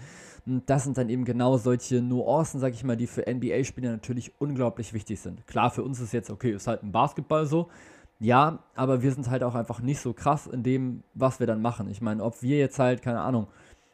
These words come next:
fünf Prozent weiter nach links oder nach rechts werfen bei einem Wurf ist jetzt nicht so dramatisch, weil wir sowieso eine ganz, ganz andere Range haben, beziehungsweise weil wir sowieso es nicht schaffen, dauerhaft irgendwie gerade zu werfen oder halt die richtige Weite zu finden. Ich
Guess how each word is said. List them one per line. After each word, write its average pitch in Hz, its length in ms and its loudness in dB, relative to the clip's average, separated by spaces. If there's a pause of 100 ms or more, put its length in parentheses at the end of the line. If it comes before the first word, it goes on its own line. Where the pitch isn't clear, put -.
(100)
fünf 196 280 0
Prozent 151 360 0
weiter 135 220 4
nach 120 140 -2
links 135 240 -2
oder 117 120 -2
nach 113 160 -4
rechts 156 240 -2
werfen 117 300 0
bei 107 100 2
einem 110 260 -2
Wurf 135 280 2
ist - 140 -4
jetzt 131 200 0
nicht 143 120 -4
so 139 80 -2
dramatisch, 127 540 0
weil 123 160 4
wir 127 80 2
sowieso 120 380 0
eine 123 200 2
ganz, 127 300 0
ganz 117 260 -2
andere 120 380 -2
Range 120 360 0
haben, 107 200 0
beziehungsweise 110 540 -4
weil 113 140 0
wir 113 100 0
sowieso 113 440 0
es 127 140 -2
nicht 120 200 -2
schaffen, 120 320 0
dauerhaft 117 400 2
irgendwie 117 220 -6
gerade 123 300 2
zu 107 180 -4
werfen 113 320 -2
oder 104 160 -4
halt 98 140 -6
die 110 60 -4
richtige 101 340 -6
Weite 117 240 2
zu - 120 -12
finden. - 380 -6 (460)
Ich - 220 -6